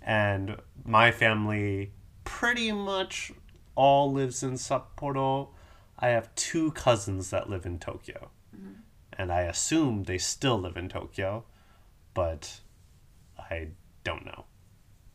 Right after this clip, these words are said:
Speaker 2: Okay.
Speaker 1: So I would want to definitely visit Tokyo to visit my cousins, and then Sapporo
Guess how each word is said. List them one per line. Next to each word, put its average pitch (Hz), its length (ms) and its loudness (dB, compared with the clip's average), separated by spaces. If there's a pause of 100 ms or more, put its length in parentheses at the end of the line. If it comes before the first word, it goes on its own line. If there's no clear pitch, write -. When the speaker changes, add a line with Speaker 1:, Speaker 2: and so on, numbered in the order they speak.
(100)
Speaker 2:
Okay. - 100 -18
Speaker 1:
So 98 340 6
I 101 220 8
would 117 140 4
want 107 260 6
to 98 60 -2
definitely 92 380 -2
visit 92 340 -8
Tokyo 127 600 2 (220)
to 107 100 -4
visit 95 280 -6
my 90 140 -8
cousins, 131 720 -2 (400)
and 98 160 -2
then 95 80 -4
Sapporo 98 720 0